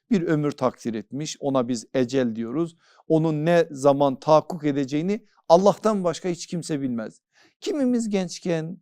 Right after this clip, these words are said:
kimimiz biraz daha orta yaşlıyken, kimimiz ilerleyen yaşta, yaşlıyken vefat edip gidiyor. Ölmeyen kimse yok. Herkes o ölümü tadacak.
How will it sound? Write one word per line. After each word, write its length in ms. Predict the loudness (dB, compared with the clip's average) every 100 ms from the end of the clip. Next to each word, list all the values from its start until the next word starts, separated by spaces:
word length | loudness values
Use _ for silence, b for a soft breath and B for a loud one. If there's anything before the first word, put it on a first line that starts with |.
| _
kimimiz 480 | -6 -4 -4 -6 -4
biraz 300 | 0 0 2
daha 140 | 0
orta 320 | 0 -2 -4 -4
yaşlıyken, 680 | -4 -6 -8 -6 -6 -6 -10 _ _ -4
kimimiz 480 | 0 2 0 -2
ilerleyen 560 | -4 0 2 0 -2 -2
yaşta, 500 | -4 -4 -2 0 0
yaşlıyken 760 | 0 -4 -4 -8 -6 -6 -8 -10 _
vefat 340 | -6 -2 -4 -4
edip 240 | -8 -10
gidiyor. 340 | -10 -2 -2 -2 b b
Ölmeyen 480 | 2 2 0 -2 -4
kimse 320 | -6 -2 0
yok. 160 | 0 4
Herkes 420 | 4 6 4 4 b
o 120 | 2 4
ölümü 340 | 4 2 -2
tadacak. 600 | -2 -2 -2 -6 -10 _